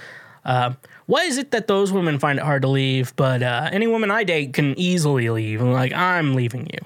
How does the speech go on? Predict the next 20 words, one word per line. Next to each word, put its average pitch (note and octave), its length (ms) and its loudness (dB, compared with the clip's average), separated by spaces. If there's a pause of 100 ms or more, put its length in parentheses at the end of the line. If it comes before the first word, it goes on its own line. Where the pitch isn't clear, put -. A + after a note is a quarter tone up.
Like, B2 200 2
all C3 60 0
right. B2 320 -2 (1400)
Maybe F#3 220 2
I E3 60 0
should C#3+ 120 0
be, C3+ 260 0 (1500)
nah, C#3 120 0
I'm A#2+ 180 0
not B2+ 180 0
gonna A#2 120 -4
become A#2 240 -4
a A#2 40 -4
shittier C#3 360 -4
person. - 380 0
I'm B3+ 120 -4
already A3 180 -2
pretty G3+ 220 -2
bad A#3 260 -2
as A#3 240 -2